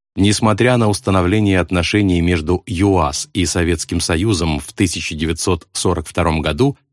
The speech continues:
Смец стал первым западным политиком, призвавшим к созданию антисоветского блока после Второй мировой войны.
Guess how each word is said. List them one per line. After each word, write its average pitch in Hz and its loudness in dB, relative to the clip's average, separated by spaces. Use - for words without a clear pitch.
Смец 147 0
стал 123 0
первым 127 2
западным 87 0
политиком, 127 -2
призвавшим 127 2
к - -6
созданию 104 2
антисоветского 90 0
блока 110 0
после 95 0
Второй 92 0
мировой 82 0
войны. 87 0